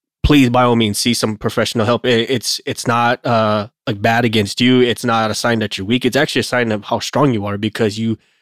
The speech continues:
realize enough for yourself that you know you can't do it by yourself, and you need some kind of third party, uh, help to give you that unbiased, uh,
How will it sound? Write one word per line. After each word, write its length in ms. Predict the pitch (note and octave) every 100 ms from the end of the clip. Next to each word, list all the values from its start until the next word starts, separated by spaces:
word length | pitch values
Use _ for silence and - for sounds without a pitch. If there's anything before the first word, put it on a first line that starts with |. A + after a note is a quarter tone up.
| _ -
realize 420 | C3 D3+ D3 C3
enough 200 | C3 C3
for 100 | -
yourself 360 | A2+ - C3 A#2
that 140 | G#2+
you 140 | A2 A#2+
know 180 | B2
you 140 | A#2+ A2
can't 260 | - B2 G#2
do 140 | C3
it 120 | A2+
by 160 | A#2 C3
yourself, 520 | B2 - G#2 G#2 - _ _ _ _ _ _ -
and 160 | A2+
you 80 | A2+
need 140 | A#2+ A2+
some 200 | B2+ A#2+
kind 180 | C3+ A2
of 80 |
third 240 | - A#2+ G#2+
party, 540 | B2 A2+ A2+ A2 G#2 -
uh, 260 | C3 G#2+ G2+
help 380 | - B2 A2 -
to 420 | - A#2 G#2+ G#2 _ _ _ _ _ _ - C#3
give 160 | C3+
you 80 | C3+
that 200 | B2 A#2
unbiased, 800 | C#3 B2 A2+ A#2+ A#2 A#2 A2 -
uh, 300 | A2 G#2 G#2